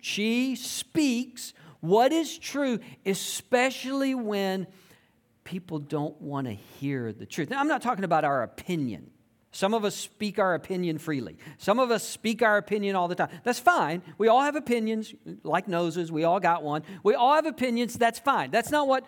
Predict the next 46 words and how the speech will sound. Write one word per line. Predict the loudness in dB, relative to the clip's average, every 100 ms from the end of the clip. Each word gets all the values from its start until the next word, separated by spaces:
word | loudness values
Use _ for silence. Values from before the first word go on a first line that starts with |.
| -10 0
Elijah's | 4 6 4 0 -4
doing | -2 0 0
here. | -4 -6 -2
Elijah's | 0 0 -2 -6
speaking | -6 -6 -8
truth. | -8 -12 -14 -20 _ _ _ _ _ _ _
This | -10
is | -6
what | -4 -6 -8 _ _ _ _ _
God, | -6 -4 -4
this | -4
is | 0
not | 0 2
what |
I | 2 0
think. | -2 0 0 -2 -10 -16 _ _
This | -2
is | 2
not | 2
my | 4 2 4
opinion. | 0 0 0 0 0 -2 -8 -8
This | -4
is | 0
what | 2 2 2
God | 2 4 4 2 -4 -12 _ _ -12
says. | -8 0 4 6 6 4 2 -2 -8 -20 _ -10
And | -2
I | 0
know | 2
it's | 2
not | 0 -2
what | -2 -2
you | -2
wanna | -2 -2
hear. | -4 -4 -4 -6 -12 -20 _ _ _ _ _ _ -20 _ _
This | -14 -10
is |
what | -8
God | -4 -6 -6
says. | -12 -14 -14 -20 _ _ _ _ _ _ _ _ _ _
So | -8
the | -4
picture | -4 -2 -4
is | -4
hundreds | 0 0 2 -2 -4
of | -6